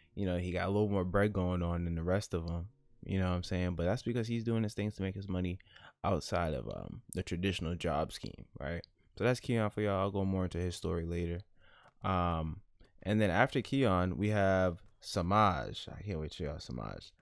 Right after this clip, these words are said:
Samaj, right? Great dude again. He's a goofball, outgoing, materialistic party animal, and he's self-absorbed.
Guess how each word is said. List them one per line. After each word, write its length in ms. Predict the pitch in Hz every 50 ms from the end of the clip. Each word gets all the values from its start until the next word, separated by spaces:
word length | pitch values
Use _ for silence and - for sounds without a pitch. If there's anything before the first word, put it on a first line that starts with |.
| _ _ _ _ _
Samaj, 580 | - - 104 110 120 131 131 117 95 85 80
right? 260 | 80 82 95 104 117 - - _ _ _ _ _ _ _ _ _ _ _ _ _ _ _ _ _ - - - - - - _ _ _ _ _ - - - - -
Great 280 | 113 117 143 156 139 135
dude 160 | 139 143 139
again. 280 | 135 135 139 123 98 92
He's 160 | 104 107 95
a 60 | 92
goofball, 580 | 87 95 131 143 139 127 123 127 131 123 - -
outgoing, 460 | 85 110 101 98 - 107 110 110 107
materialistic 800 | 98 95 - - 107 104 104 104 104 104 104 - - 101 85 -
party 360 | - - 101 104 104 101 92
animal, 280 | 98 101 101 98 101 95
and 140 | 87 87
he's 160 | 87 82 - -
self-absorbed. 760 | - 92 95 - - 76 80 82 82 87 98 101 101 98